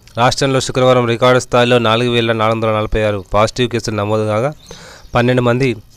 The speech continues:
మరణించినట్టు వైద్య ఆరోగ్య శాఖ అధికారులు ప్రకటించారు. ఇప్పటి వరకు నమోదైన పాజిటివ్ కేసుల్లో దాదాపు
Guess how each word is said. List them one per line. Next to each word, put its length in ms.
మరణించినట్టు 680
వైద్య 380
ఆరోగ్య 280
శాఖ 240
అధికారులు 420
ప్రకటించారు. 520
ఇప్పటి 260
వరకు 260
నమోదైన 480
పాజిటివ్ 460
కేసుల్లో 340
దాదాపు 460